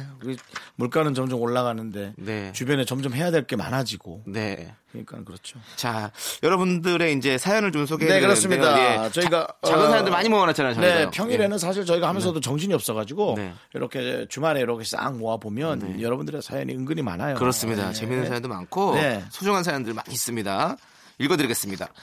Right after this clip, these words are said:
Speaker 2: 삼일육구님께서 "우리 가족은 일요일마다 저, 아내, 사위, 딸 넷이서 재래시장 투어를 합니다.
Speaker 1: 아, 너무 좋은데요.
Speaker 2: 만 원씩만 가지고 다니는데 엄청 재밌어요. 이름하여
Speaker 1: 음.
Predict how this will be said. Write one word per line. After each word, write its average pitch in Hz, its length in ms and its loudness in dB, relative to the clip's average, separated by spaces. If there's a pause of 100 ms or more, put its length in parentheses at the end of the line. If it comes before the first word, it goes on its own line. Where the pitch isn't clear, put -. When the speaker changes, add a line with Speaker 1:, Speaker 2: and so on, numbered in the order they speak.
(120)
Speaker 2:
삼일육구님께서 160 1300 0 (160)
"우리 170 180 4
가족은 156 440 2
일요일마다 139 760 2 (260)
저, 151 420 2
아내, 139 340 2
사위, 175 380 0
딸 165 240 2
넷이서 120 600 0 (220)
재래시장 175 520 0
투어를 165 340 0
합니다. 113 260 0
Speaker 1:
아, 92 40 -2
너무 110 180 -4
좋은데요. 101 480 -10
Speaker 2:
만 127 180 2
원씩만 180 400 2
가지고 123 300 -2
다니는데 107 420 -2
엄청 233 480 0
재밌어요. 110 440 -2
이름하여 131 420 2
Speaker 1:
음. 202 40 0